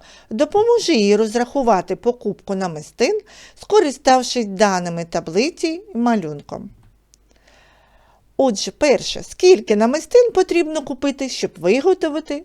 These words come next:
два браслети? Розглядаємо, що на один браслет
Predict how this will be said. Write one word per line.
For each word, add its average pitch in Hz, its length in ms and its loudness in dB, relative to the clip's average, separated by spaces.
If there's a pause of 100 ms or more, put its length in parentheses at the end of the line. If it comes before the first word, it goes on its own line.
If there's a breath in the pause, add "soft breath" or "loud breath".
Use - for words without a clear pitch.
два 170 400 -2 (100)
браслети? 208 720 -6 (720 soft breath)
Розглядаємо, 226 880 -2
що - 260 -6
на 226 140 0
один 320 480 0
браслет 190 500 -4